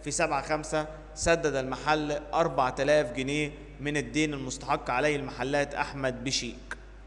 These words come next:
المطلوب، آه، كل اللي فوق دول كنا قايلنا دول إيه؟ عمليات. طب المطلوب، واحد، إجراء قيود يومية اللازمة لإثبات ما تقدم في دفتر يومية محلات النور.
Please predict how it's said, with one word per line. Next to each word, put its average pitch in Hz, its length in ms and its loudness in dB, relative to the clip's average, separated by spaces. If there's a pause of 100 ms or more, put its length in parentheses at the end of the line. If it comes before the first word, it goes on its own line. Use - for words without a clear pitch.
(280)
المطلوب، 185 800 4 (400)
آه، 139 420 4
كل 220 200 2
اللي 208 100 4
فوق 208 160 4
دول 208 160 6
كنا 190 320 4
قايلنا 190 320 6
دول 180 220 4
إيه؟ 180 360 4
عمليات. 123 680 2 (320)
طب 147 140 2
المطلوب، 160 600 2 (340)
واحد، 233 420 8
إجراء 185 260 8
قيود 202 240 0
يومية 165 600 4
اللازمة 147 580 2
لإثبات 151 480 2
ما 151 80 2
تقدم 160 420 0
في - 120 -8
دفتر 147 320 -2
يومية 131 300 -2
محلات 120 380 -4
النور. 185 240 2